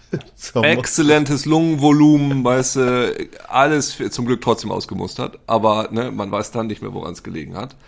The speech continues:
Speaker 1: Aber die Katze war's nicht. So offensichtlich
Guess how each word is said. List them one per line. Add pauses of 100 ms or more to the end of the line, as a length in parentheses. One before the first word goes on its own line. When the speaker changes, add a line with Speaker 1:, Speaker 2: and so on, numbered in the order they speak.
(260)
Speaker 1:
Aber
die
Katze
war's
nicht. (460)
So
offensichtlich